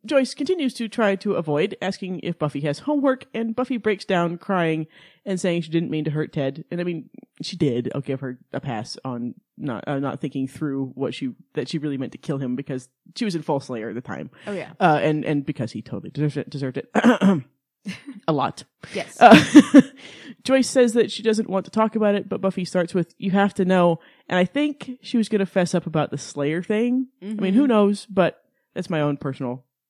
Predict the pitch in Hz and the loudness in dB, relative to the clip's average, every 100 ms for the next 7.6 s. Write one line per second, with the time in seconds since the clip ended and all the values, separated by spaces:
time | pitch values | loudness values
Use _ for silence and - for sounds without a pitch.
0 | _ - 156 127 135 - - - 226 208 | _ -16 -10 -8 -10 -16 -20 0 4 4
1 | - - 180 165 196 185 170 143 170 170 | 2 0 0 2 0 2 0 4 4 4
2 | 151 147 147 131 143 147 139 139 143 131 | -2 -4 -4 -4 -4 -2 -4 -2 -4 -4
3 | - _ 156 135 127 131 - 143 156 135 | -10 _ -6 -4 -6 -6 -6 -6 -4 -4
4 | 135 131 131 139 - 135 127 120 - - | -4 -6 -6 -8 -8 -10 -8 -10 -12 -12
5 | 143 - 127 120 - _ _ _ _ _ | -10 -6 -6 -6 -8 _ _ _ _ _
6 | _ _ _ _ _ _ _ _ _ _ | _ _ _ _ _ _ _ _ _ _
7 | 185 - _ - - | -18 -18 _ -16 -12